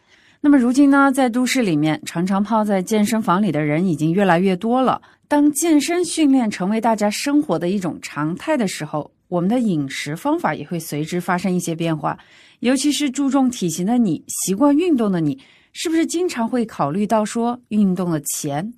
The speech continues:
或者是运动后应该吃些什么呢？那么我倒不是暗示大家要在大汗淋漓之后来上一大碗 ice cream 或者是一个可口的汉堡包，我说的是如何在健身的前或者是健身后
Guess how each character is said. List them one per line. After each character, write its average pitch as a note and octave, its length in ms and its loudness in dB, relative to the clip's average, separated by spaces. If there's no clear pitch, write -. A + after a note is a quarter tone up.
或 - 140 -2
者 D#3 80 -2
是 - 160 -6
运 A3+ 120 2
动 A3 160 -2
后 A#3+ 200 -4
应 G#3+ 100 0
该 G#3 140 0
吃 D#4 320 -4
些 F4+ 120 -2
什 F3+ 160 -4
么 C3 120 -4
呢？ C#3 180 -6
那 A3 120 -2
么 G3 260 2
我 G3 180 -2
倒 A#3 140 4
不 D#4 100 -2
是 D#4 120 -2
暗 D#4 120 2
示 C#4+ 160 -2
大 F3+ 200 4
家 E3+ 260 2
要 E3+ 160 -4
在 E3 100 -6
大 F3 200 0
汗 D#3+ 180 -6
淋 D3 160 -4
漓 E3 140 -4
之 F3 160 -8
后 E3+ 260 -6
来 D#3 180 -6
上 F#3+ 220 -2
一 F#3 80 -4
大 C#4 280 2
碗 C#3+ 300 -6
ice C4+ 220 -2
cream D3+ 300 -6
或 F#3 160 -10
者 D#3 100 -8
是 F3+ 180 -6
一 E3+ 80 -4
个 D#3 200 -8
可 - 260 -6
口 A#3+ 180 -8
的 - 200 -8
汉 B3 260 -2
堡 - 140 -6
包， A#3 260 2
我 F3+ 100 -4
说 C#4+ 160 0
的 E4 120 2
是 D#4+ 160 -2
如 G3+ 320 -2
何 F3+ 200 -2
在 G3+ 220 0
健 G#3 260 -2
身 B3 320 -2
的 G#3+ 200 -6
前 D#3+ 520 -4
或 C4 140 -2
者 B2+ 100 -4
是 - 180 -10
健 F3 220 -6
身 F3 220 -6
后 F3+ 260 -6